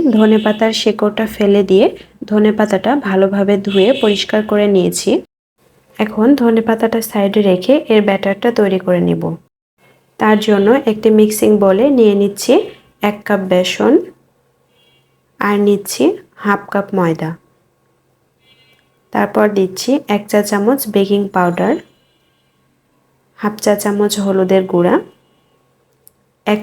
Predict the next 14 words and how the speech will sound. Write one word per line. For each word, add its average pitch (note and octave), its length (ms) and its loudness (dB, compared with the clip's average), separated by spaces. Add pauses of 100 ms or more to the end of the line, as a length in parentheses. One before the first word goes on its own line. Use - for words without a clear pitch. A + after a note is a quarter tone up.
চা G#3+ 160 2
চামচ G#3+ 320 2 (140)
মরিচের F#3+ 520 0
গুঁড়া, F3+ 220 0 (1600)
হাফ G#3 240 -6
চা G#3 100 0 (100)
চামচ G3+ 300 -2 (140)
লবণ F3+ 360 0 (720)
আর A3 160 2 (100)
দিচ্ছি G#3 320 0 (140)
সামান্য G#3+ 300 4 (140)
পরিমাণে G#3 380 2 (100)
কালো G3 280 0
জিরা। F3+ 220 -6